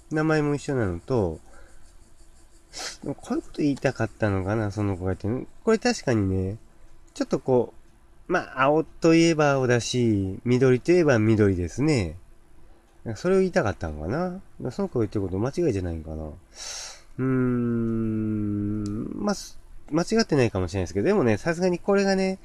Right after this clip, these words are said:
まあ、本当に言ってるように青、緑だったとしても、これが黒とか赤はね、僕、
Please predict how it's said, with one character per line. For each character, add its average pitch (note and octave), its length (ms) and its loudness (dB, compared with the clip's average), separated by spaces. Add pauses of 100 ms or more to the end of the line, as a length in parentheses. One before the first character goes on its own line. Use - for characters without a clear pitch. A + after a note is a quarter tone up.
(480)
ま G3+ 100 -2
あ、 D3 40 -2
本 E3 160 0
当 F3 80 2
に F3 80 4
言 E3+ 80 4
っ - 20 -12
て E3 120 -2
る E3 60 4
よ D3 60 6
う B2+ 40 4
に A2+ 220 2
青、 G#2+ 540 0 (400)
緑 A2 320 2
だ G#2 100 2
っ - 40 -4
た C#3+ 100 2
と A2+ 140 -2
し - 80 -6
て A2+ 80 2
も、 G#2+ 180 2 (320)
こ D#3 220 -4
れ F#3+ 80 0
が F#3+ 120 2
黒 A#3+ 360 0
と F#2+ 160 0
か F#2+ 140 2
赤 G2 220 -2
は F2 180 0
ね、 F2 140 -2
僕、 F#2+ 240 -4